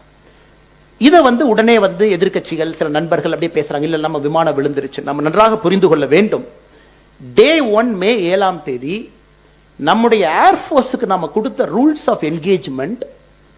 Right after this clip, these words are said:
very clear rules of engagement, காலையில ஏர்ஃபோர்ஸ் அவங்க எடுத்துக்கிட்ட,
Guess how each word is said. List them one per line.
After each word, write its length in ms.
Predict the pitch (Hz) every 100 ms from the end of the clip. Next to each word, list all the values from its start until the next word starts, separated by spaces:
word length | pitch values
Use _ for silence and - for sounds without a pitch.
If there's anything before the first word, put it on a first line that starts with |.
| - -
very 260 | 208 311 349
clear 240 | 247 220
rules 280 | 175 170 160
of 100 | 165
engagement, 580 | 139 135 139 135 135 123
காலையில 600 | 147 151 143 127 196 -
ஏர்ஃபோர்ஸ் 400 | 143 175 185 175
அவங்க 200 | 156 143
எடுத்துக்கிட்ட, 560 | 131 - 170 156 131